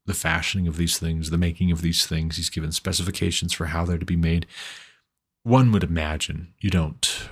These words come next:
rush that order. You take your time. You pay attention to the details. You are very attentive, and you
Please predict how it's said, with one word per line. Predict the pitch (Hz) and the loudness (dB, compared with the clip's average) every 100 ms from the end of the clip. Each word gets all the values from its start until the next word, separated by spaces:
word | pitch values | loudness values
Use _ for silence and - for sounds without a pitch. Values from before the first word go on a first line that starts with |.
| - | -12
rush | 98 85 85 - - - - - | -6 -4 0 0 0 -6 -8 -4
that | 87 - | -2 0
order. | 87 76 80 80 _ - - _ _ | 0 0 -2 -4 _ -20 -20 _ _
You | - 90 | -8 -2
take | - 90 - | 0 0 -2
your | |
time. | - 87 82 82 80 - | 0 2 2 0 -2 -4
You | 95 92 95 92 92 _ - | 4 6 8 8 4 _ -12
pay | - 90 | -6 -4
attention | - 87 - 87 | -2 -2 -2 -2
to | 87 | -2
the | 82 | -2
details. | 87 87 - 85 82 82 - - - _ _ | -2 -2 -2 -2 0 -2 -2 -8 -20 _ _
You | 92 92 90 92 90 - _ _ - | 4 6 8 8 4 -2 _ _ -2
are | 95 95 - | 2 2 0
very | - 80 82 80 82 - | -4 0 0 0 -2 -4
attentive, | - 156 175 170 90 - - | 2 4 4 6 4 2 0
and | 120 131 | 4 6
you | 147 156 | 8 8